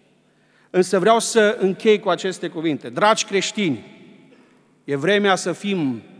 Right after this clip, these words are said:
cei mai responsabili și implicați cetățeni, să formăm familii sănătoase și să fim oameni spirituali pentru o Românie sănătoasă,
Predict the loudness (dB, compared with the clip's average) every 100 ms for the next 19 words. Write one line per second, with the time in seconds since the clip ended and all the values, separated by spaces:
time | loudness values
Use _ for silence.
0 | -20 -20 -20 _ 0 2 4 2 0 -4
1 | -4 -2 2 2 0 -6 -6 -4 -4 -4
2 | -2 -2 -2 -8 -8 -8 -4 -2 -2 -8
3 | -20 -20 -20 _ _ _ _ -10 -6 0
4 | 2 4 4 2 -2 -2 0 0 -2 -2
5 | -4 -4 -2 -2 0 -4 -8 -10 -20 _
6 | -20 _ _ _ _ -18 -8 -6 -2 4
7 | 6 6 2 0 -4 -6 0 2 2 0
8 | -10 -20 -20 -20 -20 _ -2 0 0 2
9 | 4 4 6 6 6 2 2 0 0 2
10 | 0 0 0 -2